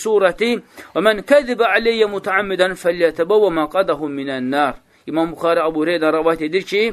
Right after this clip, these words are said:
Peyğəmbər sallallahu dedi ki, "Mənim adımla ad qoyun." Yəni, kimi övladlarınızı Muhammed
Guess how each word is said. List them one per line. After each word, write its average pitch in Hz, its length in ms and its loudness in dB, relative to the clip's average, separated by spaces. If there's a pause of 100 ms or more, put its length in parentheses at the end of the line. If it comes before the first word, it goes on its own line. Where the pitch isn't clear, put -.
(380)
Peyğəmbər 202 380 2
sallallahu 214 220 -2
dedi 226 140 -6
ki, 240 140 -2
"Mənim 220 400 0
adımla 226 720 0
ad 226 240 0
qoyun." 202 320 2 (760)
Yəni, 208 380 0
kimi 247 260 -4
övladlarınızı 226 760 2
Muhammed 214 640 -2